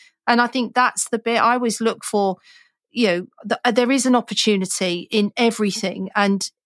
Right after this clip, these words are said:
as I said earlier, you just have to maybe hunt for it a little bit more. But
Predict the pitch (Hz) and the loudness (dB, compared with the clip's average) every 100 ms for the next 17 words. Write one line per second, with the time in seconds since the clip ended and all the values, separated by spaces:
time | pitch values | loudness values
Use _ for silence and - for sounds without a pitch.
0 | - 208 190 208 - 226 214 214 196 185 | -2 0 2 0 0 2 2 2 0 0
1 | 202 208 214 214 - 190 185 208 196 190 | -2 -4 -4 -4 -4 -4 0 0 0 -4
2 | 165 202 196 - 190 - 185 180 175 180 | 0 0 -2 -6 -4 -2 -2 -4 -6 -8
3 | 185 - 180 170 165 180 170 | -8 -4 -2 -2 0 2 0